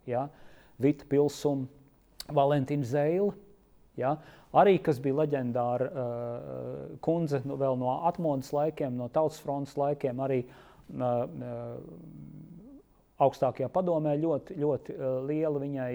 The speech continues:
eh, ietekme un, un loma gan neatkarības atjaunošanā, gan arī tātad tīri mūsu saimnieciskās, eh, dzīves, eh, um, principu modernizācijā, ja?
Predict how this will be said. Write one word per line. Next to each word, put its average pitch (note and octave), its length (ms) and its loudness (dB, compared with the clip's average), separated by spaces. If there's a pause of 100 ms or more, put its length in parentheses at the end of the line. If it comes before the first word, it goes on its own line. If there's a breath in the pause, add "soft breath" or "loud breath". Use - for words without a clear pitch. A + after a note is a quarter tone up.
eh, B2+ 540 -4
ietekme C3 420 -2
un, B2 220 -4 (420 soft breath)
un B2 200 0
loma D3 360 4
gan C3+ 180 0
neatkarības D#3 640 -2
atjaunošanā, C#3+ 760 -4
gan B2+ 200 -4
arī A#2 160 -4
tātad A#2+ 400 -6
tīri C3+ 240 0
mūsu C3 320 -2
saimnieciskās, D3+ 960 -4
eh, C#3 240 -6
dzīves, C3+ 400 -2 (100)
eh, C3 120 0 (520 loud breath)
um, B2 300 2 (300)
principu D3+ 600 2 (120)
modernizācijā, C3 1080 -4 (120)
ja? D3+ 180 -4